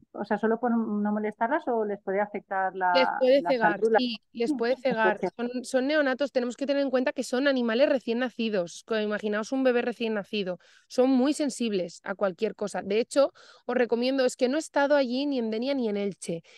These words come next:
Speaker 2: pero no sé si tenéis alguna farola, eh, cerca del nido. Os recomiendo que si nacen, le deis con los cuerpos mismos sombra al nido.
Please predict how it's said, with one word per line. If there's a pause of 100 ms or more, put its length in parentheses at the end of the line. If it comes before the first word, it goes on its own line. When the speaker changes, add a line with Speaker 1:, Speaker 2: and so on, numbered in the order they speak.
(180)
Speaker 2:
pero
no
sé
si
tenéis
alguna
farola, (400)
eh,
cerca
del
nido. (340)
Os
recomiendo
que
si
nacen, (1040)
le
deis
con
los
cuerpos
mismos
sombra
al
nido.